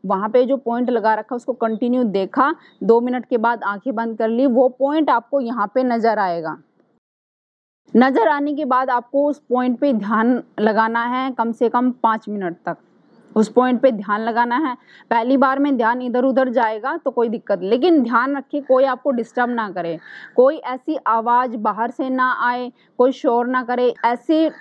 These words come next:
time पे आप बैठे कि शोर शार बहुत ज़्यादा कम हो और कोई आपको disturb ना करे। पहले time में आप पाँच मिनट के लिए, दो मिनट आपने देखा,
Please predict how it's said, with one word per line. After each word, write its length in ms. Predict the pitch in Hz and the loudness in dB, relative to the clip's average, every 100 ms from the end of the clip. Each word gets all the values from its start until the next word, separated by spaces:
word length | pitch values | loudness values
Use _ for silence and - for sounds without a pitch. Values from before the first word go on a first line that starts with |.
| - | -4
time 260 | 254 269 | -2 0
पे 120 | 285 | 0
आप 140 | 269 247 | 0 0
बैठे 360 | 233 196 233 269 | -2 -6 -4 -4
कि 400 | 330 277 - 240 | -4 -4 -6 -6
शोर 300 | - 247 254 | 2 2 2
शार 280 | - 240 285 | 2 0 -2
बहुत 360 | 220 208 254 | -8 -6 -6
ज़्यादा 280 | 202 208 233 254 - | -4 -4 -4 -4 -2
कम 200 | 220 233 | -2 -2
हो 140 | 269 | 0
और 100 | 277 | 0
कोई 240 | 277 247 226 | 0 -2 -2
आपको 300 | 190 262 311 _ _ _ - | -4 -6 -8 _ _ _ -2
disturb 480 | 220 320 285 220 190 | 0 2 0 0 -2
ना 140 | 170 | -8
करे। 260 | 165 160 156 | -8 -10 -8
पहले 380 | - 247 269 277 | -2 2 4 2
time 240 | 277 269 | 0 0
में 80 | 277 | -2
आप 100 | 269 | 0
पाँच 240 | 254 240 240 | -2 -2 -2
मिनट 200 | 254 254 | -6 -4
के 120 | 269 | -4
लिए, 160 | 254 269 | -2 0
दो 220 | 214 226 | 2 2
मिनट 280 | 240 240 247 | 2 0 0
आपने 260 | 220 240 240 | -2 -2 -2
देखा, 460 | 202 202 - 277 | 0 0 0 -2